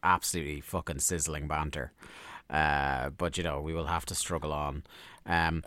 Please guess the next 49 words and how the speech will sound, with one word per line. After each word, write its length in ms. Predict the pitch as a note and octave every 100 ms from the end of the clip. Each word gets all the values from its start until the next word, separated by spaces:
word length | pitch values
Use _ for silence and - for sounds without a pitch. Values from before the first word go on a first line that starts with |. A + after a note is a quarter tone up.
| -
speaking 320 | - C#3+ B2+
of 80 | G#2+
struggling, 480 | - A#2+ A2+ F#2+ E2 -
I 160 | G#2+
have 140 | A2+ A2+
been 120 | G#2+
on 120 | G2+
the 80 | F2+
struggle 320 | - F#2+ F2+
bus 240 | E2 E2 -
this 240 | E2 -
week. 420 | E2 D2+ - - -
Um, 640 | D#2+ D#2 D2 C#2+ C#2+ C#2 D2 _ _ _
my, 680 | - F2+ G2 G2+ G2 F#2 F2+ - - - - - _
my 160 | F2+ F#2+ -
illness 500 | A2 B2 A#2+ G2 -
of 120 | F2+
the 80 | F#2+
last 400 | F#2 F#2+ G2 -
week 320 | F#2+ F2 -
can 200 | - G2
be 100 | F#2
charted 460 | E2+ - F#2+ F#2+ G2
in 160 | G2 F#2+
podcast 580 | G#2 G#2 - A2+ A2+
form. 500 | - B2+ B2 D3+ D#3+ C#3
We 140 | A2+
recorded 440 | A2 - A2+ G#2 F2+
twice 400 | - G#2 G#2 -
last 360 | F2+ F2 -
week, 340 | F2+ E2+ - - - - - - -
uh, 340 | - D#2+ E2 D#2+
one 340 | - F#2 G2+
of 200 | G2 -
which 300 | G2+ F#2 -
was 300 | - F2 D#2+
me 160 | F2+ F2
going, 220 | F2 F#2+
"Do 160 | D#3+ F#4+
you 40 |
know, 60 | F4
I 60 |
think 180 | C#2 -
I'm 80 | C#2
a 60 | C#2
bit 160 | E2
under 180 | E2 D#2+
the 80 | D2+
weather." 380 | D#2+ F2 D2